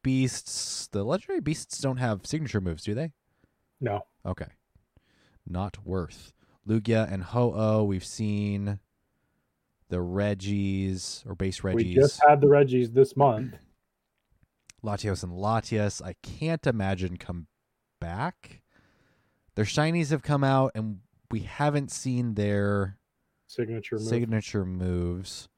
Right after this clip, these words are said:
Speaker 2: Should be Luster Purge, I think.
Speaker 1: Weather Trio, no. Lake Guardians, no.
Speaker 2: I mean, the Rayquaza could be the Pokemon.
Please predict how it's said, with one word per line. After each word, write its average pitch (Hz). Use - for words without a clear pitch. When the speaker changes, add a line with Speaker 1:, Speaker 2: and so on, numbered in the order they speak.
Speaker 2:
Should 147
be 131
Luster 123
Purge, 110
I 101
think. 104
Speaker 1:
Weather 101
Trio, 95
no. 87
Lake 98
Guardians, 98
no. 82
Speaker 2:
I -
mean, 156
the 135
Rayquaza 147
could 139
be 127
the 131
Pokemon. 117